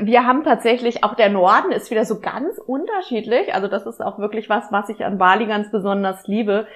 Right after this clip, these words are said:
ist wirklich diese außer-, ne, die, die, die, ähm, außerhalb des Wassers, die Welt, die Natur, weil ja wirklich jede Seite von Bali komplett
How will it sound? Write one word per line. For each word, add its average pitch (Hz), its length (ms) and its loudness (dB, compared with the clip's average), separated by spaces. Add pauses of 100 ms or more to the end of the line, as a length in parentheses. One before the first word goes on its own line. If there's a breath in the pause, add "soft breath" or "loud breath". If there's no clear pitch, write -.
(240 loud breath)
ist 196 180 -6
wirklich 202 280 0
diese 190 380 0
außer-, 190 500 2
ne, 240 140 4
die, 226 180 -2
die, 190 160 -4
die, 190 380 -6 (500 loud breath)
ähm, 180 300 2 (160)
außerhalb 220 560 4
des 220 200 -6
Wassers, 240 440 2
die 269 160 2
Welt, 202 300 2
die 220 80 -4
Natur, 196 500 0 (300 loud breath)
weil 220 200 4
ja 240 160 6
wirklich 269 300 0
jede 330 420 0
Seite 220 380 2
von 254 180 -2
Bali 180 280 4
komplett - 680 -2